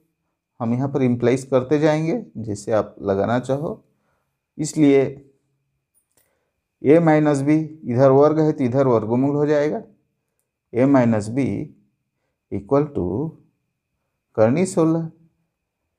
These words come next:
और इसका मतलब तो आप जानते हो, इसका वर्गमूल हमको ज्ञात करना है, यानी चार आएगा। चार चौक सोलह होता है। इसको हम क्या लिख सकते हैं, कर्णी सोलह को चार गुणित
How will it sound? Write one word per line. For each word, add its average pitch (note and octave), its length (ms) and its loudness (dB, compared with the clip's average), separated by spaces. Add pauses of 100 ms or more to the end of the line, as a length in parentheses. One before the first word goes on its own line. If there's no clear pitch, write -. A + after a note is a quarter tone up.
(640)
और A2 120 2
इसका A2+ 240 2
मतलब D3+ 340 0
तो E3+ 80 4
आप D#3 200 4
जानते E3+ 320 -2
हो, D#3 160 0
इसका B2 360 -4 (100)
वर्गमूल A#2+ 560 0
हमको D3+ 320 -4
ज्ञात C#3+ 260 2
करना C#3+ 260 -2
है, D3+ 140 -4
यानी D3 240 -2
चार G2+ 360 2
आएगा। F#2 400 0 (500)
चार A2+ 200 4
चौक C#3+ 420 -4
सोलह A#2+ 340 0
होता G#2+ 320 -4
है। G2 100 -2
इसको A#2 240 -6
हम D#3+ 120 -4
क्या E3+ 160 0
लिख D3 180 0
सकते - 320 -8
हैं, F#2+ 120 -8
कर्णी A2+ 240 0
सोलह F#2 280 -4
को F2 200 -6 (560)
चार A2+ 300 4
गुणित B2+ 400 -2